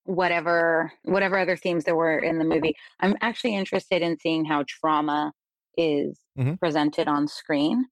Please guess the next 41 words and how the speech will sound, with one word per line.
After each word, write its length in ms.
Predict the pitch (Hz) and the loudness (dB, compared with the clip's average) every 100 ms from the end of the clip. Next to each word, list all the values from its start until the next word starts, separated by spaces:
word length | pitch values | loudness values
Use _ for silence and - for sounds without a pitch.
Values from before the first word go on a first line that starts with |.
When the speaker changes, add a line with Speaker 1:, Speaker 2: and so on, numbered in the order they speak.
| - | -2
Speaker 1:
and 220 | 175 165 | 0 0
especially 420 | 165 247 - 220 | -2 -2 0 -2
Disney's 520 | 156 185 160 185 160 156 | 2 0 0 0 0 -4
version 540 | - 165 170 147 170 | -6 -2 -2 0 -2
of 120 | 151 | -2
trauma, 580 | - 165 156 160 165 170 - | -2 -2 0 0 -2 -2 -2
'cause 260 | 151 - _ _ _ | -4 -4 _ _ _
think 140 | 202 165 | -4 -2
about 160 | 147 | -2
it, 80 | - | -2
every 340 | 180 196 147 - | -2 -2 -4 -2
Disney 320 | 165 147 160 | 0 2 0
princess 480 | 135 156 151 - - | -2 -2 0 0 0
movie, 220 | 214 285 | 0 2
there's 200 | 311 156 | 2 2
a 60 | 143 | 0
Speaker 2:
<laughs> 100 | - | 0
Speaker 1:
lot 300 | - - - | 0 0 0
of 140 | - | -2
trauma. 680 | - - 50 - 69 55 - - _ _ _ - | -6 -6 -4 -4 -4 -4 -8 -14 _ _ _ -4
There's 160 | 151 | -2
a 60 | 147 | 2
lot 340 | 147 170 160 | 4 4 2
of 100 | 160 | 0
trauma 460 | - 165 147 143 147 _ _ _ _ _ - | -2 -2 0 -2 -4 _ _ _ _ _ -2
in 120 | 180 | 0
every 320 | 180 156 160 | 0 -2 -4
Disney 320 | 156 160 160 156 | -2 -2 -2 -6
princess 400 | 170 151 - - | -6 -8 -12 -4
movie, 300 | 160 156 151 - - | -2 -2 -4 -8 -4
Speaker 2:
Right. 80 | 185 | -2
Speaker 1:
but 80 | 202 | 0
it's 100 | 262 | 0
never 180 | 254 | 0
really 280 | 196 175 - | 2 0 0
addressed 400 | 147 - - - _ | -2 -4 -4 -10 _
in 280 | - 156 147 | -2 0 0
a 300 | 156 151 151 | 0 2 0
mature 760 | 156 160 147 - 156 143 143 147 _ _ _ _ - | 2 0 -2 -2 0 2 0 -4 _ _ _ _ -2
or, 560 | 165 151 147 143 - - | 0 2 0 -2 -4 -4
um, 440 | 156 - - - | -4 -4 -8 -8